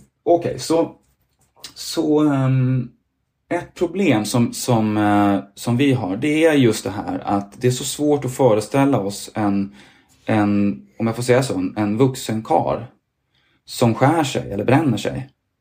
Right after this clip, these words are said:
eh, för att lindra sin ångest. Så att även när jag pratar med personer om, om det här så säger de ofta så här, "Ja, men de, de självskadar väl inte och de skär sig väl inte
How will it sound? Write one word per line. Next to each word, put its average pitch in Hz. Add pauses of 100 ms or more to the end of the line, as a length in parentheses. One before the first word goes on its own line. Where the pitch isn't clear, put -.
eh, -
för 104
att 107
lindra 98
sin -
ångest. - (600)
Så -
att 127
även 143
när 208
jag 131
pratar 113
med 98
personer 92
om, 76
om 95
det 98
här 95
så 131
säger 165
de 165
ofta 139
så 90
här, 80
"Ja, 123
men 139
de, 135
de 127
självskadar 151
väl 151
inte 82
och 92
de 110
skär 165
sig 151
väl 110
inte 131